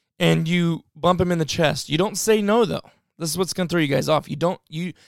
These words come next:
when they jump up on you, their knee or their chest and rib cage is basically right in front of you.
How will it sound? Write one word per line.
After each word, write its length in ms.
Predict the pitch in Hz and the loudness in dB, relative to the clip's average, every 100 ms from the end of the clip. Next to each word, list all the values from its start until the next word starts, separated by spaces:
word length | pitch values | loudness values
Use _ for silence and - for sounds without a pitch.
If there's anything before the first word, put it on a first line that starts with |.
| _ | _
when 120 | - 175 | -2 0
they 100 | 226 | 2
jump 240 | 262 233 | 0 2
up 140 | 233 | 2
on 140 | 226 226 | 2 2
you, 220 | 226 226 - _ | -2 -4 -10 _
their 160 | 165 190 | 0 0
knee 480 | 190 185 190 196 - _ 160 | 2 0 0 -2 -6 _ -6
or 160 | 143 | -4
their 400 | 143 180 175 165 _ _ _ | -2 -4 -4 -8 _ _ _
chest 560 | - 202 151 139 - 151 | -4 -2 -2 -4 -8 -6
and 100 | 147 | -4
rib 200 | 180 - | -4 -2
cage 260 | 151 139 | -4 -4
is 100 | 143 | -6
basically 460 | 147 165 175 - 143 | -6 -4 -4 -4 -4
right 240 | 143 143 | 0 -2
in 80 | 139 | -4
front 220 | - 143 | -4 -2
of 80 | 151 | -2
you. 180 | 180 | -4